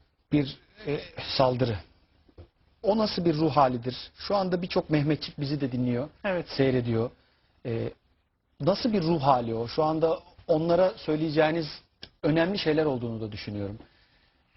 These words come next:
Speaker 1: Sizi oraya, o da, o güne çok götürmek istemiyorum ama,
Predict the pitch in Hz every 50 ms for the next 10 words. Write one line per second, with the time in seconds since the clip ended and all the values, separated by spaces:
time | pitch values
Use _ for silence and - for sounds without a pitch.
0 | _ _ _ - - 175 160 175 208 185 175 196 202 190 185 190 175 196 208 185
1 | 175 180 170 180 185 175 - 202 180 - - 156 - 175 165 170 160 - 160 -
2 | - 185 180 165 135 131 131 147 156 147 123 117